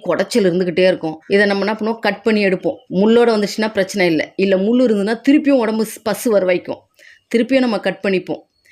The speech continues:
இப்படியே எடுத்து எடுத்து நாளடைவுல அது உங்களுக்கு கேன்சர்னு பேர் வைப்பாங்க.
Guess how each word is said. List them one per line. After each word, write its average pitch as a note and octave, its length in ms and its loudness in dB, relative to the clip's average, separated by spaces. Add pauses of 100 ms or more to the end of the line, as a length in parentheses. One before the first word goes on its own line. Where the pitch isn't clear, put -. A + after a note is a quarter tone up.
(180)
இப்படியே A3+ 340 0
எடுத்து A3 300 0
எடுத்து G3 180 0
நாளடைவுல G3 460 0
அது G3 180 0
உங்களுக்கு F3+ 360 -2
கேன்சர்னு F#3 460 0
பேர் F#3 220 0
வைப்பாங்க. D#3+ 360 -2